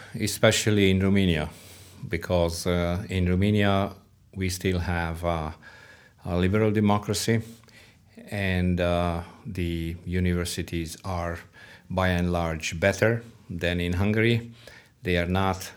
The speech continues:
under the, uh, uh, direct intervention of, uh, the government. Uh,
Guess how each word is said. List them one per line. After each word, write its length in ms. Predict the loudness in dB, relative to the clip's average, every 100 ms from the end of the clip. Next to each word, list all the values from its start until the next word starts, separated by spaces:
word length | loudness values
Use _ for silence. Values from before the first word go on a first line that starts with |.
| -14
under 300 | -10 -6 -6
the, 380 | -4 -4 -4 -6 -10 -20 -20 -20 -20 _ -14
uh, 400 | -8 -6 -4 -6 -10 -16 -12
uh, 300 | -10 -10 -12 -16 -8
direct 360 | -4 -4 -4
intervention 640 | -4 -2 -2 -4 -4 -4 -4
of, 340 | -6 -8 -8
uh, 280 | -6 -6 -6
the 100 | -6
government. 640 | 0 2 4 4 4 0 -10 -20 -20 -20 -20 -20 _ -10
Uh, 500 | -2 0 2 0 -2